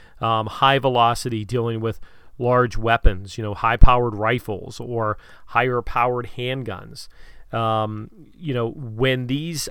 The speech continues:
high and medium velocity injuries occur, there is a temporary wound. So it actually comes in and it stretches that skin and it stretches all the muscles. So there's actually a cone of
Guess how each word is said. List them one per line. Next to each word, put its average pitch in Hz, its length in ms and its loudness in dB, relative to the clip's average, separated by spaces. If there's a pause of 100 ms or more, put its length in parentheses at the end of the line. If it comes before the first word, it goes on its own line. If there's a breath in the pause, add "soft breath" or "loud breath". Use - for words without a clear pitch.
high 143 300 0
and 131 180 -4
medium 135 300 -4
velocity 120 540 -2
injuries 123 540 -6
occur, 127 560 2
there 120 220 -8
is 175 260 -2
a 185 80 -4
temporary 143 680 4
wound. 120 560 -4 (420 soft breath)
So 131 580 4
it 143 300 -2
actually 175 640 -2 (680)
comes 139 360 -4
in 165 440 0
and 147 120 -4
it 131 200 -8
stretches 151 800 -2
that 113 240 -4
skin 110 460 -8 (680)
and 135 160 -2
it 131 100 -6
stretches 139 580 -2
all 135 260 -2
the 120 60 -2
muscles. 120 360 -4
So 143 100 -6
there's 123 200 -4
actually 139 460 -2
a 151 100 -14
cone 180 420 4
of 180 140 -6